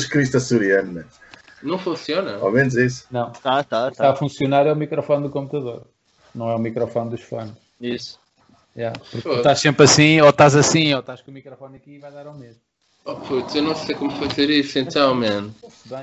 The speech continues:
Speaker 1: ouve-se bem.
Speaker 3: Ouve-se bem?
Speaker 1: Olha,
Speaker 3: Pá.
Speaker 1: diz uma coisa, tu pintas a barba, porque é que fizeste uma risca? Parece que tens dois colhões, um colhão preto e um colhão branco.
Speaker 3: Já n-, neste momento, não é?
Speaker 1: Yeah, agora é que eu te ver. Mas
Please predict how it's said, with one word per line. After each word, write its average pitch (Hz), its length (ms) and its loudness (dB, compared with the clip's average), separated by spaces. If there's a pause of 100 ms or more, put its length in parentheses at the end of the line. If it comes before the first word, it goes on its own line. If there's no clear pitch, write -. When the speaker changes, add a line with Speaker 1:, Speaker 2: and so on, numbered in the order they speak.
Speaker 1:
ouve-se - 260 -20
bem. - 100 -18
Speaker 3:
Ouve-se 165 280 -2
bem? 160 280 2 (160)
Speaker 1:
Olha, 185 220 -8
Speaker 3:
Pá. 98 200 -4
Speaker 1:
diz 240 100 -8
uma - 160 -18
coisa, 143 240 -10
tu 220 120 -14
pintas 220 380 -12
a 165 60 -8
barba, 131 380 -10
porque 175 200 -16
é 190 40 -10
que 190 80 -20
fizeste 170 300 -14
uma 151 160 -8
risca? 135 300 -10 (300)
Parece 170 200 -12
que - 60 -20
tens 170 140 -10
dois 160 220 -10
colhões, 139 460 -12
um 139 60 -10
colhão 139 300 -12
preto 127 360 -16
e - 20 -16
um 135 60 -16
colhão 131 220 -14
branco. 131 240 -8
Speaker 3:
Já 151 160 4
n-, 147 160 -2 (280)
neste 151 360 -4
momento, 135 320 -4
não 120 60 -4
é? 120 240 -6 (160)
Speaker 1:
Yeah, 147 280 -14 (220)
agora 151 260 -18
é - 20 -12
que 156 120 -8
eu 156 60 -12
te - 140 -20 (120)
ver. 143 200 -16 (1300)
Mas 135 120 -16